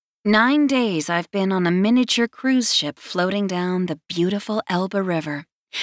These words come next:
traveling from Berlin, Germany, to Prague, Czech Republic. Each day, we've stopped at a different small town along the way, learning the history of the place from tour guides who speak perfect English.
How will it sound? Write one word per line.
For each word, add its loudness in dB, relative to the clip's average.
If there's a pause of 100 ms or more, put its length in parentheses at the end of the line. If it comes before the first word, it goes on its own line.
(200)
traveling 2
from 0
Berlin, 0
Germany, 0
to -2
Prague, 0
Czech -2
Republic. -4 (920)
Each 2
day, 2
we've 0
stopped -2
at -2
a 0
different 0
small 2
town 0
along 2
the 0
way, -2 (540)
learning 4
the 0
history -2
of -4
the -6
place -4
from -2
tour 2
guides 0
who 0
speak -4
perfect -6
English. -2